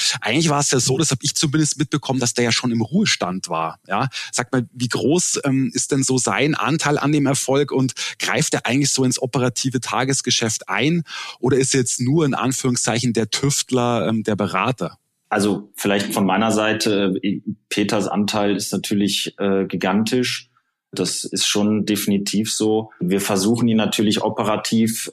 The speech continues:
Speaker 2: aus manchen Dingen rauszuhalten, aber er ist komplett involviert. Äh, er beantwortet teilweise Kundenanfragen. Also es ist wirklich so, dass er da, äh, komplett dabei ist. Und dementsprechend, ähm, ja,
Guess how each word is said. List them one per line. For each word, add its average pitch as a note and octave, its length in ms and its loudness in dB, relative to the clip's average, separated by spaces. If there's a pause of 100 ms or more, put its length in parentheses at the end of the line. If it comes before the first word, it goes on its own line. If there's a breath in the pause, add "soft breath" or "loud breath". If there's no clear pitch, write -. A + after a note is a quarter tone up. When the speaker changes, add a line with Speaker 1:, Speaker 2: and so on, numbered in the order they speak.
(100)
Speaker 2:
aus G2 240 -2
manchen G#2+ 340 2
Dingen G#2 220 2
rauszuhalten, G#2+ 840 0
aber G2 260 0
er G2 180 2
ist - 340 -4
komplett G2 400 0
involviert. G#2+ 800 0 (420 soft breath)
Äh, G#2 80 -4
er G2+ 220 2
beantwortet G#2+ 560 0
teilweise G#2+ 440 2
Kundenanfragen. A#2 1160 2
Also G2 380 2
es G2 140 -2
ist - 160 -4
wirklich G#2 300 0
so, G#2+ 180 2
dass G2+ 180 2
er G2+ 80 2
da, G2+ 400 0 (340 soft breath)
äh, G2+ 180 0
komplett G2+ 420 -2
dabei F#2 400 2
ist. A2 400 -4 (200)
Und F#2+ 260 -4
dementsprechend, G2 1080 -2
ähm, F#2 460 0 (180)
ja, F#2 440 0